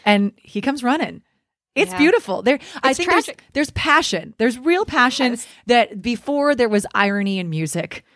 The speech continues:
Speaker 1: there was
Speaker 2: Yes.
Speaker 1: Steely Dan.
Speaker 2: And, like,
Speaker 1: <laughs>
Speaker 2: what kind of blows my mind about the timeline of Steely Dan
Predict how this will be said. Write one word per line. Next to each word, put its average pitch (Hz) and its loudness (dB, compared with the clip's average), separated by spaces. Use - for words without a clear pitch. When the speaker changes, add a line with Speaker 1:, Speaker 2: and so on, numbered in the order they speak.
Speaker 1:
there 180 4
was 175 4
Speaker 2:
Yes. 330 4
Speaker 1:
Steely 156 -6
Dan. - -8
Speaker 2:
And, 277 2
like, 302 0
Speaker 1:
<laughs> 311 -2
Speaker 2:
what 277 0
kind 370 0
of 403 0
blows 285 0
my 240 -2
mind 208 0
about 202 -4
the 175 -6
timeline 202 0
of 226 -4
Steely 254 -2
Dan 254 0